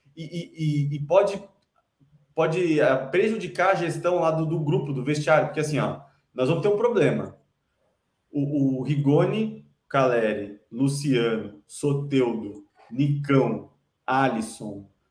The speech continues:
tem um, Juan, Marquinhos, nós temos com um monte de jogador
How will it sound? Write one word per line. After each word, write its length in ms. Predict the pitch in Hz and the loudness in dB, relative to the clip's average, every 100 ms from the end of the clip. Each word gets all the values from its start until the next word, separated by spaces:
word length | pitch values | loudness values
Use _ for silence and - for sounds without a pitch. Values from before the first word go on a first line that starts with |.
| - | 2
tem 100 | 190 | 2
um, 520 | 175 165 - 139 131 | 4 -2 -4 -2 0
Juan, 640 | 143 156 156 151 - - - - | 4 6 8 6 4 -2 -12 -6
Marquinhos, 1000 | 131 147 143 - 165 165 131 - - - _ _ _ _ | 2 4 4 0 -2 2 2 0 -6 -14 _ _ _ _
nós 120 | 135 | -6
temos 200 | 139 156 | -2 0
com 80 | 147 | 0
um 140 | 156 | 2
monte 340 | 147 175 262 226 | 4 2 0 -4
de 80 | 196 | -2
jogador 680 | 190 156 123 117 143 147 | 2 2 2 0 -2 -4